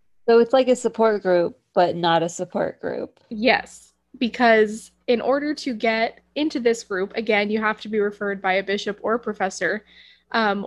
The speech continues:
Speaker 2: once you're referred, you get picked up off the street at a random
Speaker 1: What?
Speaker 2: location by strangers.
Speaker 1: What?
Speaker 2: And you are taken to a secondary location where they interview you.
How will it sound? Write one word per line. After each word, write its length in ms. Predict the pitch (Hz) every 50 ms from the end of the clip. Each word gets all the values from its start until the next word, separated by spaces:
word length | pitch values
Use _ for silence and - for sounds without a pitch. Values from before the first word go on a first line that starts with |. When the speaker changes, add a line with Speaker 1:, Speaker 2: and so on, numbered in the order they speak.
| -
Speaker 2:
once 380 | - 220 240 311 381 370 - -
you're 160 | 370 330 302
referred, 760 | 254 262 254 - - 294 302 277 214 190 - 196 220 233 285 - _ _ -
you 540 | 226 214 220 247 285 302 311 320 311 320 - - _ _ _ - 247 226
get 320 | - 277 - - _ _ _
picked 360 | - 330 339 370 - - 359
up 160 | 320 320 320
off 320 | - - - 269 277 - -
the 160 | 269 262 254
street 760 | - - - - - 262 262 262 240 202 190 190 - - - _ _ _ _ -
at 120 | 262 254
a 40 | 240
random 420 | 226 220 226 233 254 302 330 339 339
Speaker 1:
What? 180 | 302 294 302
Speaker 2:
location 680 | - 202 240 320 320 - - 247 214 208 202 208 220 - - _ 254
by 240 | - 247 247 269 294 311
strangers. 1200 | - - - - 269 254 262 285 320 320 285 240 247 208 175 175 - - 226 269 277 - - - 156
Speaker 1:
What? 500 | 170 175 214 294 494 - - - - _ _ _ -
Speaker 2:
And 140 | 277 269 254
you 100 | 254 262
are 120 | 262 262 269
taken 440 | 262 - 320 294 302 - 330 285 285
to 160 | - 294 254
a 60 | 247
secondary 680 | 240 - - 247 233 240 247 233 233 220 208 208 202 202
location 600 | 196 190 196 208 - 220 202 214 208 - 214 214
where 160 | 208 202 202
they 140 | 196 196 190
interview 460 | - - 190 180 175 180 196 - -
you. 340 | - - - - - -